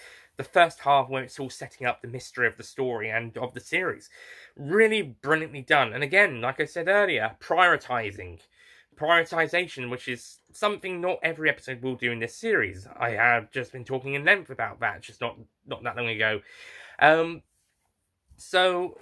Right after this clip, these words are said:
yeah, I think that one handled it really well. I think the acting was from our guest stars, particularly Canton and Nixon, have been really great. Um, Matt Smith is fantastic, once again, as the eleventh Doctor. That's gonna get repetitive, I know, but it's the truth.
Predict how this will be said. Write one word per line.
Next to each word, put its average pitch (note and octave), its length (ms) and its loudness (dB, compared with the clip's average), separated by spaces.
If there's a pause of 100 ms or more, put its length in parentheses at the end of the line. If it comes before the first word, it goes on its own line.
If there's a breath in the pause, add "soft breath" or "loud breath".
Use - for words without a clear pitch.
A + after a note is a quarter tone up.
yeah, G3 160 -2
I F#3+ 60 2
think A3 180 -4
that G3 220 -2
one F3 320 -4 (220)
handled D3+ 320 0
it C3+ 120 -6
really C3+ 200 -2
well. C#3+ 380 6
I D3 60 -4
think F#3 140 -10
the - 100 -12 (320)
acting F3 500 -2
was D3 160 -12
from D3 220 0
our C#3 160 4
guest D3 280 -2
stars, D3+ 500 0
particularly C3+ 560 -10
Canton D3 520 0
and A#2+ 140 -10
Nixon, D3 340 -8
have C3+ 140 -10
been B2+ 220 -10
really A#2+ 220 -2
great. D3+ 500 -2 (420 loud breath)
Um, C3+ 440 4
Matt D3+ 220 -2
Smith E3 280 -14
is B2+ 120 -16
fantastic, C3 720 -4
once C#3 220 -6
again, C3+ 200 -6
as B2 120 -12
the A#2+ 80 -6
eleventh B2 320 -4
Doctor. C3+ 500 -2 (380 loud breath)
That's D3 240 0
gonna D3+ 180 2
get C#3 180 4
repetitive, A#2+ 560 -6
I B2+ 100 0
know, A#2+ 160 4
but A#2 100 -8
it's - 140 -16
the A2+ 80 -20
truth. C#3 360 -4